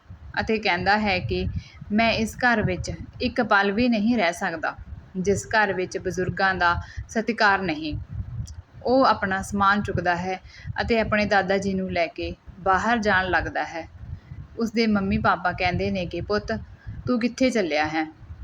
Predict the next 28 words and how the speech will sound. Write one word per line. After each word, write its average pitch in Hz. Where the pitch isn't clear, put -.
ਤਾਂ 208
ਉਹ 214
ਕਹਿੰਦਾ 190
ਹੈ 196
ਕਿ, 185
"ਮੈਂ 214
ਕਿਤੇ 226
ਵੀ 247
ਰਹਿ 208
ਲਵਾਂਗਾ, 165
ਪਰ 233
ਤੁਹਾਡੇ 220
ਨਾਲ 190
ਰਹਿਣ 190
ਨਾਲੋਂ 185
ਵਧੀਆ 208
ਰਹਾਂਗਾ। 156
ਮੈਂ 226
ਆਪਣੇ 190
ਦਾਦਾ 190
ਜੀ 208
ਦੀ 196
ਦੇਖਭਾਲ 190
ਕਰਾਂਗਾ। 160
ਕੋਈ 254
ਲੋੜ 214
ਨਹੀਂ 185
ਤੁਹਾਨੂੰ 190